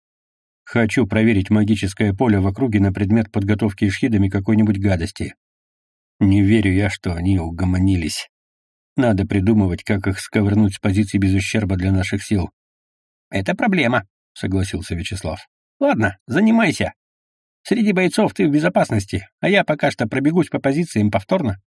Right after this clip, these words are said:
осмотрюсь, поспрашиваю солдатиков, что да как". "Особенно не усердствуй со своим, поспрашиваю, а то доведёшь офицеров до Цугундера",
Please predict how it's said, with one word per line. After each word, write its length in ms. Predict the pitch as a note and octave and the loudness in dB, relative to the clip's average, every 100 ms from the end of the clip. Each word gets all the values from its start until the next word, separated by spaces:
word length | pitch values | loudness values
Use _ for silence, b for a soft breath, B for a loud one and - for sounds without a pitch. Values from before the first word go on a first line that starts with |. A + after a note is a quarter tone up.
| _ | _
осмотрюсь, 640 | - - A2+ A2 D3 D#3 - _ | -10 -2 0 0 -2 -2 -8 _
поспрашиваю 580 | G#2 - A#2+ A2 B2+ A#2 | -6 -2 -2 0 -2 -2
солдатиков, 540 | A#2 A2+ A#2 - G2+ | -2 -2 -2 -4 -8
что 140 | - F#3+ | -4 -4
да 140 | F#2+ | -4
как". 260 | - - - _ _ _ _ _ _ _ _ - | -2 -4 -6 _ _ _ _ _ _ _ _ -6
"Особенно 560 | - G#2 C#3 B2+ A#2 | -4 0 2 4 4
не 200 | A#2+ A#2 | 4 4
усердствуй 580 | A#2+ - D3 G2+ - F#2 | 2 0 0 -2 -4 -4
со 160 | F2+ G2+ | -2 -4
своим, 480 | - A2+ G#2+ E2+ - - | 0 2 4 2 -4 -6
поспрашиваю, 880 | G2 - G#2+ F#2 - G2 E2+ - | -6 -4 -2 -2 -4 -8 -8 -6
а 60 | F#2+ | -6
то 160 | G#2 G2 | -2 0
доведёшь 480 | G2+ A2 C3 A2+ | 2 2 2 -2
офицеров 440 | F#2 F2+ - G#2 E2+ | -4 -4 -2 -2 -2
до 140 | F#2+ | -4
Цугундера", 640 | F#2+ G#2+ G#2 F2+ F2 D#2 | -2 0 2 2 0 -4